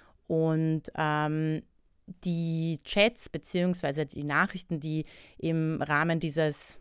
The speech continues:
dieses Mittagessens war es eigentlich, ähm,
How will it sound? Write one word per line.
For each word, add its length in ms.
dieses 400
Mittagessens 960
war 160
es 120
eigentlich, 640
ähm, 400